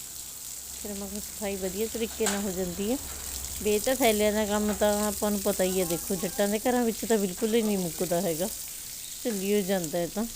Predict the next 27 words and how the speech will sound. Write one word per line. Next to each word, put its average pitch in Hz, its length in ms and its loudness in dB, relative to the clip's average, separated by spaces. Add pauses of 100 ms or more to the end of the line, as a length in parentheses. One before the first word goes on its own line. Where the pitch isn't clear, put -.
(680)
ਕਦੇ 196 180 2
ਕਣਕ 180 300 0
ਸੁੱਕਣੀ 214 400 0
ਪਾਉਣੀ 208 480 4
ਆ, 208 160 2
ਕਦੇ 190 260 4
ਮੱਕੀ 175 360 0
ਸੁੱਕਣੀ 208 380 0
ਪਾਉਣੀ 214 460 2
ਆ, 214 80 2
ਕਦੇ 202 320 2
ਸਰੋਂ 185 360 2
ਦੀ 208 200 2
ਘਾਣੀ 247 220 4
ਕਢਾਉਣੀ 233 460 6
ਆ, 202 60 4
ਉਹ 208 120 4
ਸੁੱਕਣੀ 220 400 2
ਪਾ 214 200 4
ਦਿਓ। 226 240 6
ਤੁਹਾਨੂੰ 214 320 0
ਪਤਾ 202 220 2
ਹੀ 180 160 4
ਹੈ 175 60 2
ਵਿਹੜੇ 180 300 2
ਦੇ 226 100 4
ਵਿੱਚ 214 140 2